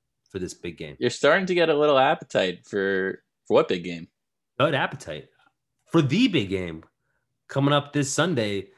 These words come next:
Speaker 1: You can't say Super Bowl. Like, all these commercials, they're like, "Oh, you can't say Super Bowl," so they call it the big game. Prepare for the big game with our mattress sa-, sale.
Speaker 2: Why can't you say Super Bowl?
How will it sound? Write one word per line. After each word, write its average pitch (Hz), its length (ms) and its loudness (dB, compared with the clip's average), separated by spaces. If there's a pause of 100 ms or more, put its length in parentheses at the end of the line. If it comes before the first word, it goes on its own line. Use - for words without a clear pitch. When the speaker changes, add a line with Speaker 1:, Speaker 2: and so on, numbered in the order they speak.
(120)
Speaker 1:
You 110 100 -6
can't 151 260 2
say 147 220 2
Super 190 340 -4
Bowl. 92 580 -10
Like, 123 300 -8 (200)
all 196 100 0
these 196 160 0
commercials, 135 460 4
they're 98 100 -4
like, 98 160 -2
"Oh, 123 40 2
you 101 120 0
can't 127 220 -2
say 127 120 -2
Super 120 160 -4
Bowl," 104 100 -6
so 95 80 -4
they 95 60 -6
call 113 280 -2
it - 60 -20
the 110 80 -6
big 104 220 -6
game. 101 320 -6 (960)
Prepare 220 300 4
for - 80 -4
the 151 80 4
big 170 220 4
game 180 260 2
with 113 120 2
our 120 160 4
mattress 113 500 -6
sa-, 85 260 -12
sale. 82 480 -10 (140)
Speaker 2:
Why 117 240 4
can't 120 260 2
you 113 60 0
say 113 200 2
Super 131 300 -4
Bowl? 85 260 -10